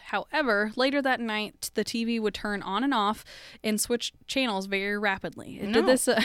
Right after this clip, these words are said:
Speaker 1: <laughs> I know. It
Speaker 2: No.
Speaker 1: did this a total of four times before we finally decided to unplug it." We, which I was like, "If that fucker turns back on after you've unplugged it," I would have just been like,
Speaker 2: Throwing
Speaker 1: "I'm
Speaker 2: it.
Speaker 1: standing out in the hallway. <laughs> Okay,
Speaker 2: Mm-hmm.
Speaker 1: bye, guys."
Speaker 2: Mm-hmm.
Speaker 1: Uh, I was gonna stay out in the car. Uh, they, "We heard many noises late at night, such as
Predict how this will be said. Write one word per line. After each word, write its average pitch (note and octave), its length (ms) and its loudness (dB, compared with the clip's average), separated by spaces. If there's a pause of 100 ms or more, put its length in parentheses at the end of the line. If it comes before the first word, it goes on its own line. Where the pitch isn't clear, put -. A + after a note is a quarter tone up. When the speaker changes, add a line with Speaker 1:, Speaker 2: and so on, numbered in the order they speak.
Speaker 1:
<laughs> - 80 -10
I G#4+ 140 -4 (120)
know. C#4+ 80 -4 (160)
It G3 80 -4
Speaker 2:
No. B3+ 180 4
Speaker 1:
did C#4 80 2
this C#4+ 140 2
a C#4 80 4
total B3 340 2
of A3 80 0
four B3 220 2
times A3+ 280 2
before G#3+ 200 -2
we G3+ 100 2
finally G#3 320 0
decided F#3+ 360 -2
to F3 60 -4
unplug F#3+ 440 -2
it." - 100 -14 (680)
We, G#3 220 -4
which F#3+ 140 -6
I F#3 80 0
was F3+ 100 -2
like, F#3 140 0
"If F3+ 120 -4
that A3 160 -2
fucker G3+ 220 -4
turns F3 240 -4
back F3 160 -6
on E3 180 -2
after F3 200 -4
you've E3+ 100 -4
unplugged F3 380 -4
it," G#3 120 0
I F#3+ 120 4
would F#3+ 100 2
have F#3+ 80 -2
just F#3+ 160 -2
been F#3+ 100 0
like, E3 140 -2
Speaker 2:
Throwing F3 240 6
Speaker 1:
"I'm G#3+ 100 8
Speaker 2:
it. A3+ 60 2
Speaker 1:
standing D4+ 280 6
out D4+ 60 8
in B3+ 60 2
the B3+ 60 0
hallway. A#3 600 4 (120)
<laughs> - 160 -12
Okay, F#3+ 140 2
Speaker 2:
Mm-hmm. A3+ 60 0
Speaker 1:
bye, B3 200 2
guys." B3 500 -6 (440)
Speaker 2:
Mm-hmm. F#3+ 80 -6
Speaker 1:
Uh, A3 280 2
I A3 60 -2
was A#3 140 -2
gonna G#3 120 -4
stay - 140 -4
out - 120 -2
in - 60 -8
the - 80 -12
car. F3+ 240 -8 (540)
Uh, A3 480 2 (100)
they, A#3+ 580 2
"We A#3+ 180 0
heard B3+ 220 6
many C#4+ 440 4
noises A3+ 480 2
late G#3+ 180 2
at A#3+ 100 0
night, F#3+ 260 0
such - 200 -4
as F#3+ 300 -2